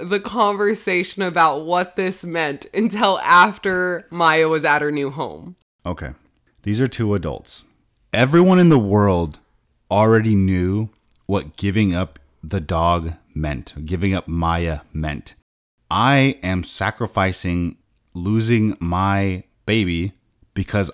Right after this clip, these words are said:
Speaker 2: I want to be with you, Alexis. A K A, I am really into this. I have no idea where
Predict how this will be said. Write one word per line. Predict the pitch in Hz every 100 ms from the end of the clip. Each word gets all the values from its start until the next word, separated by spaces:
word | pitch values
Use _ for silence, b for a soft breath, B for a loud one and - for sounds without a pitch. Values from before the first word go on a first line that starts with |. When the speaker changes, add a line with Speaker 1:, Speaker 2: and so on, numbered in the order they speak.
| -
Speaker 2:
I | 85 95
want | 85 87
to | - 87
be | 78 85 87 -
with | 82 78 -
you, | 71 80 92 69 - _ -
Alexis. | 80 87 - - - - _ _ _ -
A | 92
K | - 131 120 156 113
A, | 92 b b b -
I | 123
am | 135 113 87 82
really | 98 123 127 127 -
into | - 120 - 101
this. | 87 76 - - _ _ _ _ _
I | 107
have | 131 120
no | 107 107 110
idea | 110 104 107 95
where | 95 92 92 92 85